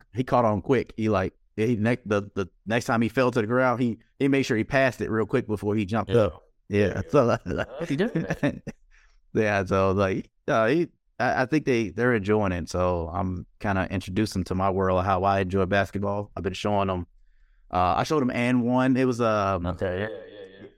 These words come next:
Speaker 1: yeah, they had a Netflix, uh, documentary on, uh, what hap-, you know, kinda like what happened to And One.
Speaker 2: Yeah.
Speaker 1: All right, the rise and fall of And One. That's what it's called. And, uh, I was telling them how, like,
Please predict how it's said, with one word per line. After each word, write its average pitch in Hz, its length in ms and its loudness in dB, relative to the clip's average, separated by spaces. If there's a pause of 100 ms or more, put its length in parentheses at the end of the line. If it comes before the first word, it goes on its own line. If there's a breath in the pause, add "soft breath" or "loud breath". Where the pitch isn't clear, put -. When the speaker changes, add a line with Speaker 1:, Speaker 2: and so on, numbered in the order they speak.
Speaker 1:
yeah, 113 360 2
they 107 120 0
had 110 220 2
a 98 120 2
Netflix, 117 800 -2
uh, 98 340 0
documentary 110 560 0
on, 101 240 -2
uh, 95 380 0
what 104 160 -2
hap-, 117 180 -2
you 123 60 2
know, 92 160 0
kinda 101 180 -2
like 92 120 -2
what 95 120 -4
happened 98 200 -2
to 98 60 0
And 101 200 -2
One. 101 240 -2 (460)
Speaker 2:
Yeah. 82 220 -4 (140)
Speaker 1:
All 92 60 0
right, 95 120 0
the 98 100 -2
rise 123 220 4
and 113 80 -4
fall 110 180 4
of 92 60 0
And 104 200 0
One. 85 160 0
That's 90 160 -2
what 95 80 -4
it's 80 60 -6
called. - 260 -8 (440)
And, 101 300 0
uh, 101 80 2
I 101 220 4
was 104 160 0
telling 113 220 0
them 104 140 0
how, 104 240 2
like, 95 320 0